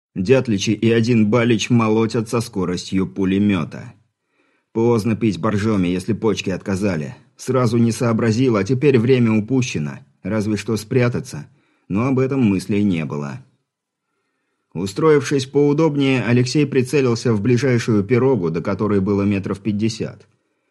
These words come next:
Бойница, откуда ведёт стрельбу наблюдатель Арачи, представляет собой лишь небольшое отверстие. Но ничего невозможного. Прицелиться, только не спешить. Палубу не качает, зато пирога идёт рывками,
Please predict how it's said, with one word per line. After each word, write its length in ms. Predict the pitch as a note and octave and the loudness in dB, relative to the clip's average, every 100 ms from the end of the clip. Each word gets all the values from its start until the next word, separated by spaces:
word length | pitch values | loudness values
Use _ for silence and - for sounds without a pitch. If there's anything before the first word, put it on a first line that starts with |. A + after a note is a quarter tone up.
| _ _ _ | _ _ _
Бойница, 580 | F2+ A#2 C#3 E3+ C#3 C#3 | 0 2 4 2 2 0
откуда 320 | - C#3+ C#3 | 0 2 4
ведёт 340 | C3 B2+ C#3 | 4 4 2
стрельбу 440 | B2+ C3 B2+ B2+ C#3+ | 2 2 2 2 2
наблюдатель 600 | A#2+ A#2 A#2 B2+ B2+ A2 | 2 2 2 0 0 -2
Арачи, 460 | A2+ A2+ B2 B2 | 0 0 0 0
представляет 680 | G#2 A2 - D3+ B2 C3 A2+ | -2 -4 -4 -2 0 2 2
собой 320 | - A#2 A#2 A2 | 0 0 2 2
лишь 200 | A2 - | 2 0
небольшое 580 | G#2 G#2+ G#2+ A2 G#2 | 0 0 0 0 2
отверстие. 760 | G2 G2 A2 G#2+ G2+ D2+ D2 A#2 _ _ _ _ | 0 0 -2 -2 -6 -12 -12 -16 _ _ _ _
Но 160 | F2+ A2+ | -4 0
ничего 440 | C3+ C3 D#3+ E3+ | 0 0 -2 -2
невозможного. 880 | D#3+ D3 C#3 C#3+ D3+ C3+ E2 C#2+ - - _ _ _ _ _ | -2 -2 -2 -2 -2 -2 -6 -10 -14 -20 _ _ _ _ _
Прицелиться, 800 | F#2+ F2+ A#2+ A#2+ A2+ - G#2+ F#2+ - - _ | -8 -4 0 0 0 -2 -4 -4 -8 -20 _
только 280 | G2+ G2 G#2+ | -6 -2 0
не 120 | G2+ | 0
спешить. 560 | G2+ G#2+ - E2 - - _ _ _ _ _ _ _ | -2 -4 -4 -6 -8 -20 _ _ _ _ _ _ _
Палубу 400 | A2+ A2+ G2+ F#2+ | -4 -2 0 -2
не 160 | F2 | -4
качает, 720 | D#2+ F#2 - B2 A#2 A2+ - - | -4 -6 -4 0 0 -2 -4 -8
зато 380 | F#2+ A2+ - D3+ | -4 -2 -2 0
пирога 500 | D#3 C#3+ C#3 C3+ C3+ | 2 4 4 4 2
идёт 240 | B2+ B2 | 2 2
рывками, 600 | B2+ B2 C#3+ B2 E2 D2 | 0 0 0 0 0 -4